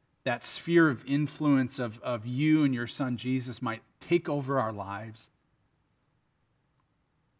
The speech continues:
and that they might begin to take over the locations where you place us.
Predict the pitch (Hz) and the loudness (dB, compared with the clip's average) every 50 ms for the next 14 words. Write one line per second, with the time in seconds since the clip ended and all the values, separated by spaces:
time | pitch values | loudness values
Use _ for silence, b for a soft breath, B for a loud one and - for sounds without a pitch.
0 | _ _ _ - - 123 120 - 131 123 127 127 127 113 123 120 143 139 135 127 | _ _ _ -10 -6 -6 -4 -2 0 0 2 2 0 0 0 2 2 2 2 0
1 | - 117 - - 135 120 - 131 123 113 120 110 110 107 107 104 - - 110 101 | -4 -6 -4 -2 -2 0 0 0 0 0 -2 -4 -2 -4 -4 -4 -6 -6 -8 -8
2 | - - 107 - - 110 98 98 98 _ - 92 92 104 - - - - - - | -8 -10 -12 -16 -18 -18 -16 -18 -18 _ -16 -16 -16 -16 -16 -16 -18 -18 -20 -20
3 | - _ | -20 _